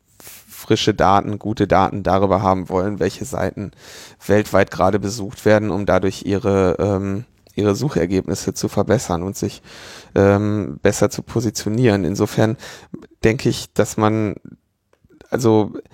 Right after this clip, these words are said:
Datenschutz ist sicherlich eine nicht zu verachtendes oder wichtiger, wichtige, wichtiger gesetzlicher Bereich, aber eine allgemeine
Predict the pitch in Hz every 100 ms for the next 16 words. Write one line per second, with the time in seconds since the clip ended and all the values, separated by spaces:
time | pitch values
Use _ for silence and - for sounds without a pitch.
0 | - _ - 107 - 131 123 - 123 120
1 | 147 160 135 120 117 - - _ - 110
2 | 107 90 - - - - 120 - - 113
3 | 104 104 - - - 110 76 101 117 -
4 | 117 101 98 - 349 339 - _ _ _
5 | _ 359 - 139 - 117 113 151 - _
6 | - _ 95 131 110 113 110 104 113 -
7 | 117 107 - 101 60 101 147 - - -
8 | - _ 107 113 110 98 - 131 - _
9 | _ _ - 110 113 110 107 107 104 -
10 | _ - 107 127 135 113 107 104 113 104
11 | 101